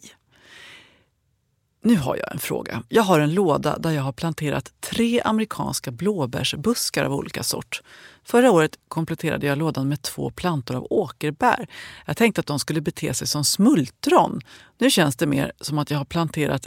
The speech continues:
trifider som ska försöka ta över lådan. Kommer det här bli bra? Ska jag försöka bli av med åkerbären och ha dem någon annanstans? Jag vill ju att blåbären ska må bra.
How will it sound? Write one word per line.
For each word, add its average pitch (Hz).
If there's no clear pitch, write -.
trifider 240
som 156
ska 160
försöka -
ta -
över 262
lådan. 151
Kommer 185
det 175
här 131
bli 196
bra? 185
Ska -
jag 196
försöka 208
bli 208
av 277
med 262
åkerbären 156
och 151
ha 156
dem 160
någon 160
annanstans? 202
Jag 135
vill 135
ju 143
att 135
blåbären 175
ska -
må 135
bra. -